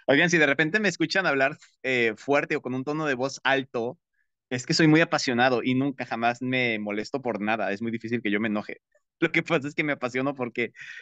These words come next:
¿saben? Yo cometí toda clase de metidas de pata, de, de errores de juicio, de... o sea, llevo veintitrés años en la industria.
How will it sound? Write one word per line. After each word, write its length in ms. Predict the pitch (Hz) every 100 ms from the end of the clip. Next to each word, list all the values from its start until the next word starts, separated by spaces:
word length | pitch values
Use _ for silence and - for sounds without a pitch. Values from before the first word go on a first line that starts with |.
| -
¿saben? 340 | - 139 180 175
Yo 180 | 139 147
cometí 500 | 156 151 135 147 - _
toda 500 | 160 151 135 147 - -
clase 680 | 131 127 131 - 147 143 117
de 200 | 117 113
metidas 680 | 113 - _ 240 233 190 135
de 100 | 131
pata, 340 | 107 - - _ _ _ _ _ _ _ _ _ _
de, 440 | 131 131 143 135 127
de 500 | 131 151 143 139 131
errores 380 | 139 135 175 190
de 80 | 165
juicio, 720 | - 143 139 - 139 135 135 - _ _ _
de... 720 | 120 123 120 120 117 117 104 - _ _ _ _ _ _ _
o 60 | 127
sea, 140 | 147
llevo 400 | 143 208 214 135
veintitrés 540 | 113 123 120 123 127 131
años 220 | 131 123
en 80 | 110
la 80 | 101
industria. 460 | 104 107 - 85